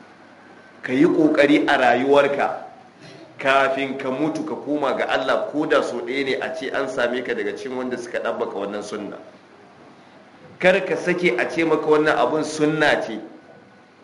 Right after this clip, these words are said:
Yana daga cikin abin da shaiɗan yake ribatan mu.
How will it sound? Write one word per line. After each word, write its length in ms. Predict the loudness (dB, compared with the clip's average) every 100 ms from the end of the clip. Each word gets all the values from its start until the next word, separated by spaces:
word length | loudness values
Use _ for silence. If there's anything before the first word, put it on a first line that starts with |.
| 0
Yana 360 | 2 4 2
daga 220 | 0 -4 -6
cikin 380 | -10 -12 -14 -14 -10
abin 380 | -6 -2 -2 -2
da 80 |
shaiɗan 440 | -4 -4 -2 -2 0
yake 280 | 0 2 2
ribatan 440 | 2 0 0 2 0
mu. 120 | -4